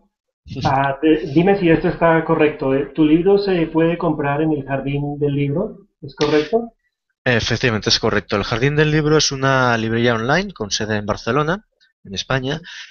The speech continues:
Speaker 1: que desde hace ya bastantes años, como quince años, se ha especializado en distribuir obras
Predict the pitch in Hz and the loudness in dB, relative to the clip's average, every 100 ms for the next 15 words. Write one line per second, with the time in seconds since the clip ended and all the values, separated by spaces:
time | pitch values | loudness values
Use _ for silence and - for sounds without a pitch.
0 | _ _ - 135 143 110 113 - 131 120 | _ _ 0 4 4 2 -2 -2 0 2
1 | 127 123 110 101 113 101 135 135 143 - | 2 2 2 -2 -2 -2 -2 -4 -6 -8
2 | 104 95 92 90 117 113 - 127 127 147 | -10 -8 -8 -8 -10 -12 -4 -2 -2 -2
3 | - - 113 117 127 - 117 - 123 127 | -2 0 0 0 -4 -4 -4 0 0 2
4 | 123 127 110 104 - 101 101 117 113 139 | 0 -4 -8 -8 -8 -6 -2 0 0 -2
5 | 165 | -4